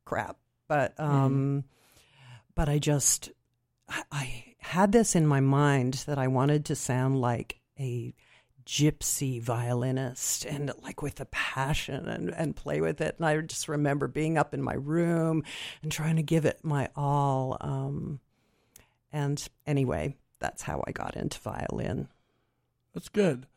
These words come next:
Speaker 2: Uh, so y-, what? Okay.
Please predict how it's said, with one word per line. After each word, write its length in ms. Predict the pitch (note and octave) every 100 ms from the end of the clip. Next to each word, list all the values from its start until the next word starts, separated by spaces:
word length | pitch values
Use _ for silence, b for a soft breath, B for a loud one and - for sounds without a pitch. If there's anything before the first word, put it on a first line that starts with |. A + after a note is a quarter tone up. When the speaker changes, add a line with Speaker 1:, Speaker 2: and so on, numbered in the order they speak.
| _ _ _ _ _ -
Speaker 2:
Uh, 360 | F3 E3 E3
so 320 | D#3 - F#3+ F3+
y-, 180 | F#3 - _ _ _ _ _ _ _ _ _ _ _ _ _ _ _ _ _
what? 400 | F3 D#3 A3 B3 _ _ _ _ -
Okay. 220 | C#3 A#2+